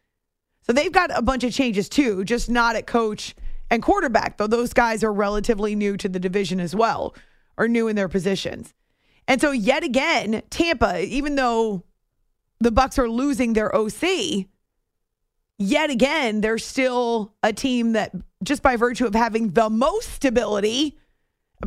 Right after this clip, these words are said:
theoretically, if they bring back their major pieces, they do have a bunch of free agents, but they bring back their major pieces,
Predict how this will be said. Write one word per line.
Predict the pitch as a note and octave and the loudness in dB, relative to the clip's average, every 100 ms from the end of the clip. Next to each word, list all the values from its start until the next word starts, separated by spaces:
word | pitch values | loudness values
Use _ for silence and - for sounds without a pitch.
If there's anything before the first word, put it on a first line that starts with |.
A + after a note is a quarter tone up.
| - | -8
theoretically, | - D#4 B3 G#3 F#3 - - | 0 2 2 0 0 0 0
if | G3 | 2
they | G#3+ | 0
bring | G#3+ A3+ G#3+ | 2 0 2
back | G#3 G3+ - | 2 2 -2
their | G3 | -2
major | G3+ F#3+ F3+ | -2 -2 -2
pieces, | A#3+ A3+ - F#3+ | 0 -2 -2 -4
they | F3+ | 0
do | G3 | 0
have | F#3 | 0
a | F3+ | 0
bunch | G3 F3+ | -2 -2
of | - | -4
free | F3+ | -4
agents, | F3+ F3+ E3+ D#3 | -2 -2 -4 -6
but | - E3 - _ _ _ _ - | -6 -6 -6 _ _ _ _ 0
they | A3+ | 2
bring | B3+ C#4+ | 2 0
back | C4+ B3+ | 0 0
their | B3 | 0
major | A3 G#3+ G#3 | 0 0 0
pieces, | - C4 E4+ G#3+ F#3+ F#3 | 0 -2 0 -2 -2 -6